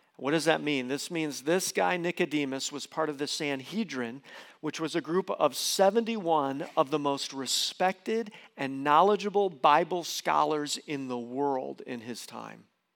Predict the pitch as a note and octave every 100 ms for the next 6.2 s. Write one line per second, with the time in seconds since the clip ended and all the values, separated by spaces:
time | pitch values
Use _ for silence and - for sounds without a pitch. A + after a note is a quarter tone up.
0 | _ _ _ _ _ _ _ D#3+ E3 G3
1 | - - G3 D#3 A#3+ A#3+ F3+ F3+ G3 D#3
2 | - - - F3 E3 E3+ E3 G#3 G3+ E3
3 | D#3+ D#3+ D#3 D#3 E3+ F3 F3+ - F3+ E3
4 | F3 D3+ D3 C#3 C#3 C#3 E3 D#3 C#3 D#3
5 | D#3+ D3+ - C3+ C#3 D3+ D3 D#3+ D#3 D3+
6 | D3+